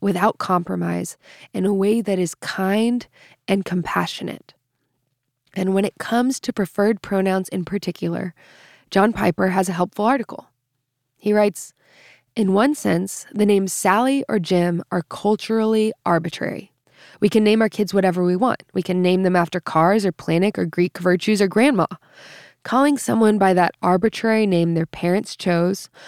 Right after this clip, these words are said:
or the one they choose halfway through life may not imply agreement with all that that name was created to signify by the person. However, if the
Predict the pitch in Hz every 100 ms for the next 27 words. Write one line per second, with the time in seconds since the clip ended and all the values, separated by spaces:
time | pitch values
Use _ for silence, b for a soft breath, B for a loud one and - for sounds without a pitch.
0 | B - 196 196 190 185 185 196 - -
1 | 180 175 196 175 170 202 190 - 185 175
2 | 208 185 180 - 180 185 214 240 240 -
3 | 190 165 180 175 - 175 220 254 302 254
4 | 170 165 - B B B B 202 208 -
5 | 190 190 202 - 185 180 175 170 175 -
6 | - - 185 165 170 165 185 170 170 165
7 | 180 170 170 185 - 240 - 254 _ _
8 | _ _ _ _ _ _ b b - 240
9 | 320 196 - - B B B B 220 -